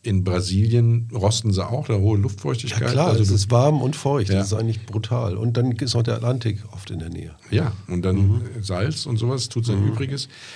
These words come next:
Speaker 1: Aber du, es ist beherrschbar. Also wenn man schweißen kann, also gerade was jetzt die Bodengruppe, haben wir ja gesagt, dafür gibt's alle Bleche.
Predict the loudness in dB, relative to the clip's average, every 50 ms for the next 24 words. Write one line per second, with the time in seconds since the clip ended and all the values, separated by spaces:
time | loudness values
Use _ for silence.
0 | -20 -12 -4 0 2 4 6 4 4 2 0 -2 -2 -2 0 0 -2 0 0 0
1 | 0 0 2 2 4 2 2 0 -4 -6 -6 -6 -4 -2 -2 0 2 2 4 4
2 | 4 2 0 -2 -2 -2 -2 0 0 0 -2 -4 -4 0 0 2 2 2 -2 -4
3 | -8 -18 -20 _ _ -8 -8 -6 -6 -6 -6 -6 -4 -4 -4 -6 -6 -6 -8 -8
4 | -8 -10 -8 -4 -2 0 0 0 0 -2 -2 -2 -2 -2 -2 -4 -4 -4 -6 -6
5 | -6 -4 -4 -2 -2 -4 -4 -4 -4 -4 -4 -6 -6 -4 -2 -2 -2 0 -2 -2
6 | -2 -2 -2 -4 -6